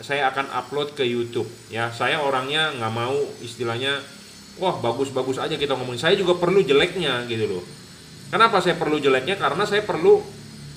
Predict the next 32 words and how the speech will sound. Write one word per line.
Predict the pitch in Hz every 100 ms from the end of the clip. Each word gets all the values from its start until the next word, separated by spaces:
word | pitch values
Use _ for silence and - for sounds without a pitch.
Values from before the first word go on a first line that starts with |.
| - - - - - - - - - - - - - - - - - - - -
perlu | 151 180
masukan | 185 180 160 190 170 170
gitu | 147 135 120
loh. | 110 98 - - -
"Oh, | 226 208
ternyata | 165 156 180
bolam | 156 147 143
ini | 160 160
jelek," | 147 170 151 143 - - - - - 127
gitu. | - 110
Jadi | 139 147
saya | 151
juga | 190 127 113
udah | 110
nggak | 110
mau | 110
jual | 113 185 135 117
kalau | 107 104
jelek. | 113 104 95
Saya | - 160
orangnya | 147 143 156
begitu, | 139 120
karena | 110 120 165
saya | 151 165
orangnya | 143 135 143
hobi | 147 139 107 135 120
ya. | 139 - - -
Kalau | 117 123 123 - -
ketahuan | 110 120 127 120
jeleknya, | 117 120 120
saya | 175 170
udah | 147